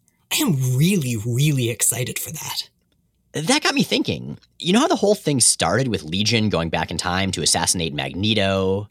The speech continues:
Speaker 1: But then Professor X jumped in the way because they were still B F Fs? Sure.
Speaker 2: It kinda makes you wonder.
Speaker 1: Most things do.
Speaker 2: What if Legion had actually done it?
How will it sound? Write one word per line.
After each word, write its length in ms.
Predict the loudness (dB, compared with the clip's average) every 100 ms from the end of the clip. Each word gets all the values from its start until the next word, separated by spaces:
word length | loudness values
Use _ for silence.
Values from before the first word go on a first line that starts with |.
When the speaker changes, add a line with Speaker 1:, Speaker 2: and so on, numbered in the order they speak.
| -4
Speaker 1:
But 100 | 0
then 160 | 0
Professor 460 | 2 0 0 -2 -2
X 200 | -2 -2
jumped 320 | -2 -4 -2
in 60 | -2
the 80 | -2
way 240 | -2 -2
because 280 | -2 -2 -2
they 100 | -2
were 80 | -2
still 180 | -2
B 160 | -2 -2
F 160 | -2 -2
Fs? 520 | -4 -2 -2 -2 -4
Sure. 400 | -4 -2 -4 -8 _ _ _ -10
Speaker 2:
It 280 | -2 0 2
kinda 180 | 2 2
makes 180 | 2
you 60 | 2
wonder. 440 | 0 -2 -4 -10 -18 _ _ _ _ _
Speaker 1:
Most 380 | -4 0 0 0
things 280 | 2 2 0
do. 360 | -2 -2 -4 -12 _ _ _ _
Speaker 2:
What 200 | -4 -2
if 140 | -2
Legion 340 | -4 -2 2 2
had 140 | 2 -2 -8
actually 460 | -6 -2 0 0
done 280 | 0 0 0
it? 240 | -2 -12